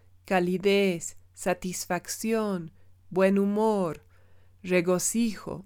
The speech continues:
o la emoción que sea. Invita a que llegue una danza feliz de gratitud en tu corazón,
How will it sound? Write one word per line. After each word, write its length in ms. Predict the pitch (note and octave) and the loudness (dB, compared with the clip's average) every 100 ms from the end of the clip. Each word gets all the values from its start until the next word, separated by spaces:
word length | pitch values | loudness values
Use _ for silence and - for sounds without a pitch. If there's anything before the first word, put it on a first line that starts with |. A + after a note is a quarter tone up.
| _ - | _ -2
o 100 | F#3+ | 0
la 120 | G3 | 2
emoción 560 | G#3 G#3 G3 A#3+ A#3+ | 0 -2 -4 -4 -4
que 160 | A#3+ G3+ | -4 -6
sea. 420 | - E3 C3 - _ _ _ _ _ _ _ _ _ _ _ _ _ _ - | -4 -4 -4 -10 _ _ _ _ _ _ _ _ _ _ _ _ _ _ -4
Invita 720 | G3+ G3 A3 A#3 C4+ C4 A3+ | 0 2 0 0 0 0 0
a 60 | |
que 240 | G3 G3+ F3+ | -2 -2 0
llegue 400 | G#3 A#3 A#3 A3 | 2 2 2 2
una 200 | G#3 F3+ | 2 2
danza 480 | E3+ F#3+ G#3+ A#3 G#3+ | 4 2 2 0 0
feliz 540 | - E3 F3 A3+ A#3 | -2 -2 0 -2 0
de 140 | G#3 | -2
gratitud 720 | G3 E3 E3 - E3+ - A3 A3+ | 0 0 0 -2 -6 -2 0 2
en 160 | G3 | 0
tu 160 | G3 G3 | -2 -4
corazón, 720 | F3+ E3 D#3 - F3+ D#3+ | -2 -2 -4 -2 0 -2